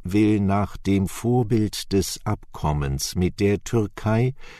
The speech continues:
zunächst mit afrikanischen Ländern Verträge zur Rücknahme von Flüchtlingen schließen.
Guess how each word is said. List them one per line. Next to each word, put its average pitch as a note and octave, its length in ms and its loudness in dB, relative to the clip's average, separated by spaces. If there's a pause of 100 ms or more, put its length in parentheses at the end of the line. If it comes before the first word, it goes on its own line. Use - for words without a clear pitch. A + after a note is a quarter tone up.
(140)
zunächst G2+ 720 0
mit F2+ 340 2
afrikanischen F#2+ 1200 0
Ländern F2+ 760 2
Verträge A#2 840 2
zur F#2 420 0
Rücknahme F2 680 0
von F#2+ 300 0
Flüchtlingen D#2 800 -2
schließen. C#2 640 -4